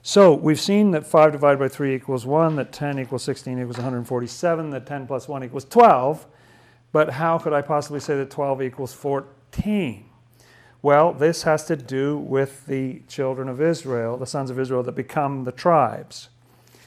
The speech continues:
And it's repeated again and again. I don't have passages for you, but that we'll probably see some in what we read, uh,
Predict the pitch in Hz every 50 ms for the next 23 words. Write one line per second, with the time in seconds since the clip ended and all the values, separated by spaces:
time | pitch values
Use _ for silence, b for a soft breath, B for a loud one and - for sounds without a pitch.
0 | b b b b b b 147 147 147 165 - 156 170 170 - 143 131 - - -
1 | 190 196 190 170 143 139 127 147 151 156 156 143 131 139 131 127 120 127 139 151
2 | 151 139 120 - - 135 135 127 - 139 120 131 120 - - 143 139 131 123 120
3 | 113 113 139 127 123 B B B B B B B B B - 143 131 135 - 143
4 | 143 139 - 151 131 120 123 - - 170 165 160 - 143 120 120 123 123 127 127
5 | 123 123 123 127 131 139 139 131 117 - b b b b b b b b - 135
6 | 143 139 131 127 127 123 123 120